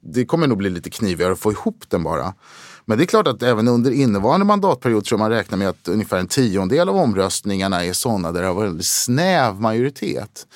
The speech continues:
Det vill säga att det slår ganska påtagligt då om du förändrar. Och det är ju saker som till exempel frihandel, internationell handel,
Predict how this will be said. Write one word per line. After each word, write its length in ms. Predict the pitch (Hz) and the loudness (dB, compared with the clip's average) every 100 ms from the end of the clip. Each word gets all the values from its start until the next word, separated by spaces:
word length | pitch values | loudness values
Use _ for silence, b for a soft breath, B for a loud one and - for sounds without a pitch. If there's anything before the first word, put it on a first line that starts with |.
| B - | B -2
Det 60 | |
vill 80 | 120 | 0
säga 100 | 120 | 0
att 60 | 117 | 0
det 80 | |
slår 360 | 123 - 143 202 | 0 2 2 2
ganska 360 | 170 110 110 95 | 2 0 -2 0
påtagligt 560 | 127 104 151 196 - | 0 2 0 0 0
då 120 | 98 | 0
om 60 | 98 | 0
du 80 | 101 | 0
förändrar. 520 | - 120 175 190 101 | 0 0 0 2 2
Och 100 | 95 | 2
det 80 | 147 | 0
är 80 | 240 | 0
ju 80 | |
saker 340 | - 104 90 95 | 2 0 0 -4
som 140 | 95 | -4
till 80 | 107 | -6
exempel 460 | - 143 185 107 92 | -4 -2 0 -2 0
frihandel, 840 | 127 147 127 120 131 139 139 131 | 0 2 2 2 0 -2 -2 0
internationell 520 | 120 110 117 123 117 | 0 -2 -2 0 0
handel, 520 | 107 123 131 135 123 | 2 0 0 -2 -4